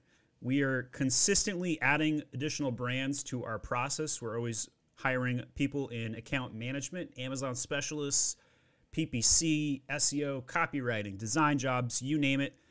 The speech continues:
We've got all kinds of jobs open right now. See laundry lists. All you gotta do is go over to my amazon guy dot com slash jobs,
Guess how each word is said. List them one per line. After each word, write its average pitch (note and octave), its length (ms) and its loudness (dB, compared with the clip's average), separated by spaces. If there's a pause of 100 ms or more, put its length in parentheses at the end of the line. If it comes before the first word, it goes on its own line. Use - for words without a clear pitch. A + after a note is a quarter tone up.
(280)
We've C#3 180 2
got C3 220 6
all C#3+ 260 6
kinds C#3+ 300 2
of A#2+ 80 -2
jobs A#2 360 0
open A#2+ 300 0
right A2 180 0
now. G#2 280 -2
See A#2+ 320 2
laundry C3 520 6
lists. G2+ 280 2
All C#3+ 80 4
you E3 40 4
gotta E3 120 4
do D#3+ 160 4
is D3+ 100 4
go D3+ 140 6
over C#3 100 4
to B2+ 80 6
my B2 480 4
amazon B2+ 480 2
guy A2+ 400 -2 (140)
dot A2 260 -2
com C3+ 320 0
slash - 460 0
jobs, A#2 640 0